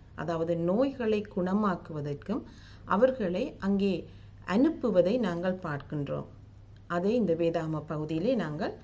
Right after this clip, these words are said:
பார்க்கின்றோம். அடுத்ததாக லூக்கா ஒன்பதாம் அதிகாரம் பதினோராம் வசனத்திலே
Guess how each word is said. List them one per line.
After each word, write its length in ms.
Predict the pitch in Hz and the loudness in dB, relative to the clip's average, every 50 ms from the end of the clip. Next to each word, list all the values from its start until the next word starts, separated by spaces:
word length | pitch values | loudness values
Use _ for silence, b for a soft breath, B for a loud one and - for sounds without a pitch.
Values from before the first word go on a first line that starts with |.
| B B B B B B B - - | B B B B B B B -8 -6
பார்க்கின்றோம். 500 | 175 156 - - - 139 135 127 117 - - - - - - - - - - - - - - - - - - - - - - | -6 -6 -6 -6 -6 -6 -4 -4 -6 -10 -12 -18 -20 -20 -20 -20 -20 -20 -20 -20 -20 -20 -20 -20 -20 -20 -20 -20 -20 -20 -6
அடுத்ததாக 920 | - 226 269 359 359 - 359 311 254 214 185 180 - - 220 277 381 - - - - - | -2 0 0 0 0 0 0 0 2 2 0 0 -2 -2 -4 -2 -2 -4 -10 -16 -8 -2
லூக்கா 540 | 202 196 247 277 269 269 - 262 240 220 202 | 0 2 2 2 2 0 -2 0 0 2 2
ஒன்பதாம் 540 | 190 208 262 311 320 320 311 302 269 214 190 | 2 2 2 2 2 0 0 0 2 2 0
அதிகாரம் 680 | 175 170 202 202 185 208 190 165 147 147 170 233 - - - - - - - - - - - - - - - - | 0 0 0 0 0 0 -2 -2 -2 -4 -6 -6 -10 -12 -18 -20 -20 -20 -20 -20 -20 -20 -20 -20 -20 -20 -8 -2
பதினோராம் 680 | 226 233 262 320 339 339 339 311 277 262 240 190 185 180 | 0 2 4 4 4 4 4 4 2 0 0 0 0 -2
வசனத்திலே 680 | - 220 220 220 214 196 - 202 170 156 156 170 220 | -2 0 0 0 -2 0 -2 -2 -2 0 -2 -4 -6